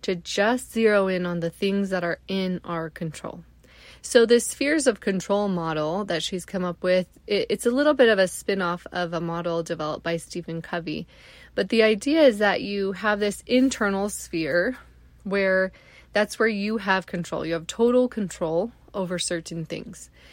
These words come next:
So one, some of the things we have control over are the way that we approach the world and, like, our mindset. Um, some of the things we have co-,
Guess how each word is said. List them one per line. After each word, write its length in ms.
So 800
one, 320
some 260
of 60
the 100
things 260
we 120
have 220
control 400
over 320
are 320
the 180
way 280
that 240
we 400
approach 760
the 180
world 440
and, 120
like, 240
our 100
mindset. 640
Um, 680
some 240
of 60
the 100
things 320
we 120
have 220
co-, 180